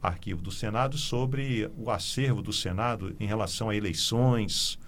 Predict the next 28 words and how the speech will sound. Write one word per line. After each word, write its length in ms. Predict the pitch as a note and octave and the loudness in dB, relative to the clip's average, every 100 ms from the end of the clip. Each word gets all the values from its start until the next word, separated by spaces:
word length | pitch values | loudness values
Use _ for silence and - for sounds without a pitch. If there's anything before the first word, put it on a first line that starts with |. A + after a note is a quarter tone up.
| - - - - | -14 -14 -10 6
posse 400 | B2 C3 C3 G2 | 8 8 4 -4
de 100 | F#2 | -2
presidentes 480 | G#2 F#2+ F#2 G2 | -2 0 -2 -4
da 120 | - E2+ | -4 -4
República. 520 | E2 - C#3+ - - - - | -2 -2 -2 -2 -6 -10 -4
Eu 80 | D#3+ | 0
fiquei 240 | D#3 B3 F#3+ | 0 4 4
aqui, 340 | F3 G3 F3+ | 4 2 4
é, 640 | D3+ - B2 A#2 G#2+ G#2 G2 | 4 4 4 4 4 2 2
curioso 380 | D#3+ D3+ D#3 D#3 | 4 4 4 4
com 80 | |
esse 220 | E3 D#3+ C3 | 0 2 -2
termo 560 | - D3+ D#3 F#2+ F#2+ | 2 4 4 2 -2
de 180 | E2+ F#2 | -2 -2
posse 460 | F2+ - A2+ - F#2 | -2 2 2 2 -2
dos 180 | F2 | -4
presidentes, 760 | - F#2+ E2 E2+ D3 D#3 - - - - - | -4 -4 -2 2 4 4 -2 -6 -12 -16 -2
porque 220 | D#3+ D#3 | 0 4
hoje 160 | F#3+ F#3 | 2 4
com 60 | |
a 80 | E3 | 2
que-, 140 | - D#3+ | 2 0
tecnologia 760 | - C3+ C3 A2+ F2+ A2+ D#3 C3 | 4 4 4 2 2 4 2 2
os 140 | B2 | 0
documentos 420 | B2+ D#3+ C3+ D3+ - | 2 2 2 2 2
são 140 | A3+ | 0
impressos, 680 | E3+ - G#2+ B2 - - F2 | 0 2 2 2 0 -4 0
né? 220 | A2 D3+ | 4 4